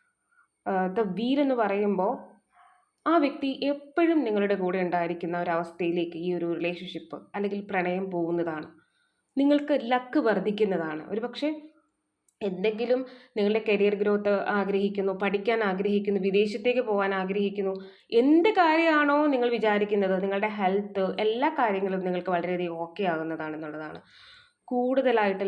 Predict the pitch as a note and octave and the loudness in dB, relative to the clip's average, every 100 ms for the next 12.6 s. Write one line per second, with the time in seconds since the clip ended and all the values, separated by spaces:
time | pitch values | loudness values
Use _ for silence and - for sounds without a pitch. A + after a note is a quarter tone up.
0 | F3+ F3 F#3 G#3 G#3+ F#3 F3+ F3+ E3 D#3+ | 0 2 0 -2 -4 -4 -6 -4 -4 -4
1 | - D#3+ E3+ F3 E3+ F3+ A#3+ - - G#3+ | -8 -8 -6 -4 -4 -2 -4 -8 -12 -12
2 | - F#3+ F3+ - D#3 D#3 _ _ _ _ | -6 -4 -4 -6 -16 -20 _ _ _ _
3 | _ _ _ _ - C#4 D4+ D4+ C4+ C#4+ | _ _ _ _ -6 0 4 4 2 2
4 | D4+ B3+ - C4+ A#3 A3 G#3 G3+ G3+ G3+ | 0 -2 -2 0 2 2 2 2 2 2
5 | F#3 G3 G3 G#3+ G3+ F#3 G3 G3 F#3 F#3 | 0 -2 -4 -6 -6 -2 -2 0 0 0
6 | F3+ F3 E3 F3+ F3+ F3+ E3+ E3+ - G3 | 0 0 -2 -2 -4 -4 -4 -4 -6 -6
7 | G3+ G3 F3 E3 F#3+ E3+ E3 E3+ E3+ E3 | -2 -2 -2 -6 -8 -8 -6 -6 -6 -4
8 | D#3+ - - - - _ - G#3 A#3 C#4 | -4 -6 -14 -20 -20 _ -4 0 2 2
9 | D4+ D4+ - _ - B3+ C4 C#4+ D4 E4+ | 0 -4 -16 _ -8 -4 0 0 0 2
10 | D#4+ D4+ E4+ D#4 A3 G#3 G#3+ F#3 F#3 - | 4 4 2 2 2 2 2 0 -2 -2
11 | F3 F3 F#3+ F#3 F#3+ F#3+ E3+ E3+ F#3+ F3+ | -4 -4 -4 -4 -4 -4 -4 -4 -4 -2
12 | F3 E3 F3 E3 D#3+ F3+ | -2 -4 -4 -2 -2 -4